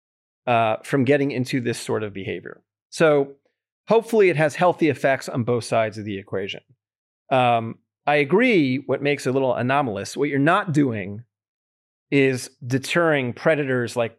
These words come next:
Rick Singer, right? So Rick Singer, um, may or may not be a deterrable person. Like the, the, the resolute fraudsters,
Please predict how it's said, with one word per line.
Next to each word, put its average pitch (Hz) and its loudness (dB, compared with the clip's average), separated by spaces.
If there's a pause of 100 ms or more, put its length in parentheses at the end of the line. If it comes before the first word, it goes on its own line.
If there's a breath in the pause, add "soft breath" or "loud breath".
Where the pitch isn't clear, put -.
Rick 117 -2
Singer, 92 -6 (160)
right? 117 0 (340 soft breath)
So 143 2
Rick 208 0
Singer, 120 -2 (160)
um, 117 0 (760)
may 156 4
or 170 2
may 151 0
not 143 -2
be 135 2
a 127 0
deterrable 120 -2
person. 107 -6
Like 123 -4
the, 135 -4
the, 135 -2
the 127 -2
resolute 170 2
fraudsters, - -2